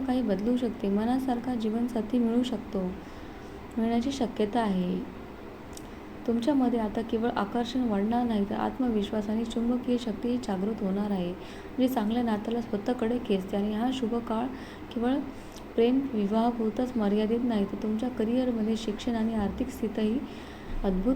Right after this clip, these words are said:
बदल होणार आहे. कोणतंही रेंगाळलेलं काम जे अनेक वर्षापासून अधुरं होतं,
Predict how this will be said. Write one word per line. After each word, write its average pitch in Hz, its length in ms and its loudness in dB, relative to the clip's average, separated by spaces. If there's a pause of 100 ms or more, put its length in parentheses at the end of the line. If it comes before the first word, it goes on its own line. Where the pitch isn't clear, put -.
(100)
बदल 226 220 2
होणार 214 400 2
आहे. 185 340 0
कोणतंही 240 540 2
रेंगाळलेलं 226 580 2
काम 220 340 0
जे 214 100 2
अनेक 214 220 2
वर्षापासून 226 760 0
अधुरं 226 300 0
होतं, 196 360 0